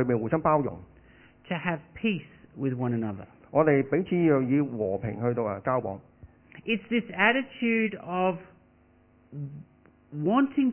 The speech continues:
Speaker 2: to relate to other people.
Speaker 1: 呢個係我哋需要同其他人交往一個必須嘅態度嚟嘅。
Speaker 2: Of actually thinking of yourself in a different way than how the world thinks of themselves.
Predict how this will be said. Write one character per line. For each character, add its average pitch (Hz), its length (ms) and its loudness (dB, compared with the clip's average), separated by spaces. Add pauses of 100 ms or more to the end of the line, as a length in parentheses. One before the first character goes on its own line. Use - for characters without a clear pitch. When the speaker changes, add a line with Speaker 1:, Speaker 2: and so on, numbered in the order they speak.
Speaker 2:
to 226 80 -2
relate 180 460 2 (160)
to 196 60 -6
other 139 340 -2
people. 120 420 -14 (440)
Speaker 1:
呢 240 140 2
個 202 100 4
係 147 160 6
我 151 140 6
哋 147 120 6
需 196 240 6
要 160 100 6
同 110 220 -2
其 123 80 0
他 170 80 4
人 110 180 2
交 170 200 6
往 135 200 4
一 - 20 2
個 151 120 4
必 - 140 -4
須 151 200 0
嘅 117 80 0
態 104 220 -4
度 92 80 -12
嚟 82 100 -14
嘅。 82 80 -14 (640)
Speaker 2:
Of 165 180 0
actually 190 600 0 (460)
thinking 220 560 0
of 151 300 -4 (100)
yourself 151 720 -2 (120)
in 151 120 -2
a 147 100 0 (180)
different 180 480 -4
way 139 280 0
than 143 140 -4
how 143 200 -2
the 139 100 -2
world 139 480 0 (140)
thinks 117 360 -4
of 104 280 -8 (580)
themselves. 110 520 -6